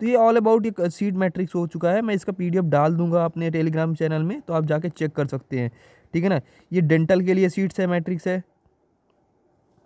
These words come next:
ठीक है ना, ये डेंटल वालों के लिए है कि कितना क्या है, ठीक है ना। तो इंदौर वो एक ही डेंटल है, गवर्नमेंट मेडिकल कॉले-, गवर्नमेंट, अ, डेंटल कॉलेज एक ही है इंदौर में, ठीक है ना, बाकी ये प्राइवेट की हैं,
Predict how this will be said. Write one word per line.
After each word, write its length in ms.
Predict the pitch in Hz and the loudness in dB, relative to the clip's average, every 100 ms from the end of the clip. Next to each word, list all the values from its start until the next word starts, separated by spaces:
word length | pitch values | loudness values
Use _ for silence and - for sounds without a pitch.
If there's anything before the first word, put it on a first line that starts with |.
| _ _ _ - _ _ _ - - - - - _ _ _ | _ _ _ -20 _ _ _ -20 -20 -20 -20 -20 _ _ _
ठीक 120 | 165 165 | -2 0
है 60 | |
ना, 160 | 190 143 - _ _ 147 | 0 -2 -8 _ _ -4
ये 260 | 147 147 | 0 2
डेंटल 340 | 143 143 151 156 | 2 0 0 0
वालों 240 | 160 160 | 0 0
के 60 | 160 | 0
लिए 300 | 160 156 156 | 0 0 0
है 80 | 160 - | -4 -14
कि 60 | 143 | -10
कितना 300 | 147 143 151 | -8 -4 -6
क्या 300 | 151 147 143 | -4 -2 -2
है, 220 | 147 160 _ | -2 -6 _
ठीक 100 | 143 | -4
है 60 | 160 | -2
ना। 160 | 156 - _ _ _ _ _ | -4 -8 _ _ _ _ _
तो 140 | 143 | 0
इंदौर 420 | 143 151 160 165 | 2 4 4 4
वो 180 | 160 165 | 4 2
एक 160 | 160 156 | 2 0
ही 60 | 185 | 0
डेंटल 380 | 165 165 170 175 | 0 2 2 2
है, 120 | 170 | 2
गवर्नमेंट 440 | 147 147 156 165 | 0 -2 0 0
मेडिकल 260 | 165 156 165 | -2 0 0
कॉले-, 340 | 160 151 147 | 2 2 2
गवर्नमेंट, 520 | 143 139 151 160 160 | 2 0 0 0 -2
अ, 280 | 139 147 139 | 0 0 0
डेंटल 320 | 131 143 151 | 0 -2 0
कॉलेज 260 | 156 156 151 | 0 0 0
एक 160 | 139 151 | -2 0
ही 60 | |
है 60 | 156 | 0
इंदौर 300 | 151 143 151 | 2 2 0
में, 180 | 165 190 _ | -2 -4 _
ठीक 100 | 151 | -4
है 40 | 165 | -2
ना, 140 | 170 - _ _ _ _ _ - | -4 -6 _ _ _ _ _ -2
बाकी 320 | 135 135 160 | -2 0 0
ये 60 | |
प्राइवेट 480 | 156 151 139 143 151 | 0 2 0 2 -4
की 120 | - | -2
हैं, 200 | 160 180 | -4 -4